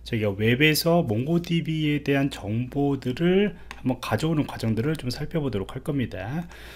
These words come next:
지금 앞에 쪽에서 이제 제가 데이터들을 여러 테스트를 하기 위해서 만들어 놨고요. 여러분들도 이제 앞에 제가 했던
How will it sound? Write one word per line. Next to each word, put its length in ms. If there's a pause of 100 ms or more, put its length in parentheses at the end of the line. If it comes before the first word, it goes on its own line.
(120)
지금 440
앞에 340
쪽에서 380
이제 200
제가 540
데이터들을 1000
여러 180
테스트를 640
하기 200
위해서 680
만들어 340
놨고요. 560 (480)
여러분들도 880 (280)
이제 100
앞에 460
제가 260
했던 420